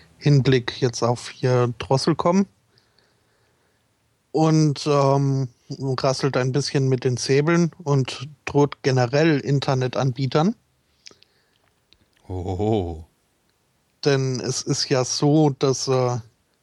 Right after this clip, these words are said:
Speaker 1: das, womit die so werben an Verbindungsgeschwindigkeiten, ähm, es selten erreicht wird. Ähm,
Speaker 2: Naja, <laughs> das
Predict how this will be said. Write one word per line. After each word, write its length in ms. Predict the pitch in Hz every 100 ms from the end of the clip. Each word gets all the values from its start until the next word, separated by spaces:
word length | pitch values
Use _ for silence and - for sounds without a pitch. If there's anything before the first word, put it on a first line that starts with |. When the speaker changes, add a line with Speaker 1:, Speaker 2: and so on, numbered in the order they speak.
| _ -
Speaker 1:
das, 420 | 143 143 - -
womit 340 | 135 135 135
die 100 | 147
so 260 | 135 143 123
werben 420 | 131 127 151 156
an 300 | 131 139 127
Verbindungsgeschwindigkeiten, 1800 | 120 131 120 143 147 135 - 131 - 135 131 131 - 135 127 120 135 135 _ _ _ _ _ _ -
ähm, 480 | 120 127 123 123 123 - _ _ - -
es 220 | 131 -
selten 340 | 147 147 143
erreicht 500 | 131 123 127 131 -
wird. 260 | 123 123 - _ _ _ _ _ _ _ _ _ _ _ _ _ _ _ _ - - _ _ _ _ _ _ _ _ - -
Ähm, 560 | 131 131 123 123 120 113 -
Speaker 2:
Naja, 360 | 98 95 101 95
<laughs> 0 |
das 140 | 101